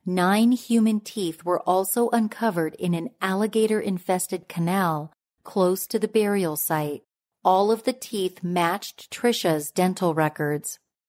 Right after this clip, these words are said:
This, however, was not what the Martin County Sheriff's Office, the district attorney, nor Trisha's family had agreed to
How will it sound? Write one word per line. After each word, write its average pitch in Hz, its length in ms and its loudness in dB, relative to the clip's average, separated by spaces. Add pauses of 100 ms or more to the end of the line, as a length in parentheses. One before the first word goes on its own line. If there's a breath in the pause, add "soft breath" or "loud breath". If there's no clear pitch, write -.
(120)
This, 233 400 0
however, 165 640 0
was 185 240 -4
not 185 560 0
what 226 160 -2
the 196 80 0
Martin 185 500 2
County 214 340 0
Sheriff's 240 480 -2
Office, 156 540 -2 (380)
the 180 100 0
district 202 480 -2
attorney, 226 640 0 (300)
nor 202 400 2
Trisha's 269 500 -2
family 202 540 0
had 175 180 -4
agreed 208 460 -2
to 151 360 -4